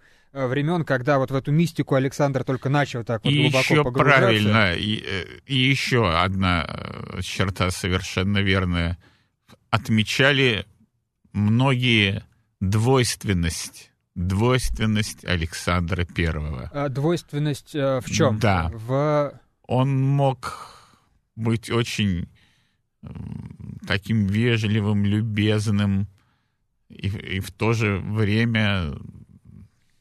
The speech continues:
Speaker 2: политическая воля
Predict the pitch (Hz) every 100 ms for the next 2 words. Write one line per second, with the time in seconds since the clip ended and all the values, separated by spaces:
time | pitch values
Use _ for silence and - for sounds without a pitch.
0 | _ _ _ _ _ _ _ _ _ _
1 | _ _ - - - - - 98 98 -
2 | 120 - - - 98 101 101 101 101 85